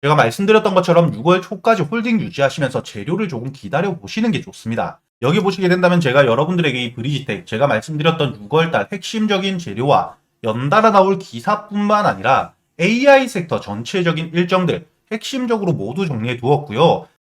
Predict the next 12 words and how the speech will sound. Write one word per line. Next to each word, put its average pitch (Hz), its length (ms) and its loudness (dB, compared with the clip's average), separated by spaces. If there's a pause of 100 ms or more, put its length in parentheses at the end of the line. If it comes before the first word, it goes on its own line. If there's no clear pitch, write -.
이뿐만 190 360 4
아니라 131 240 2
이 131 120 -4
브리지텍 117 540 -8
개별적인 220 600 0
일정에 214 340 -2
대해서도 98 380 -10
제가 113 220 -4
날짜별로 170 1000 2
모두 165 220 -2
정리해 143 320 2
두었습니다. 113 580 -6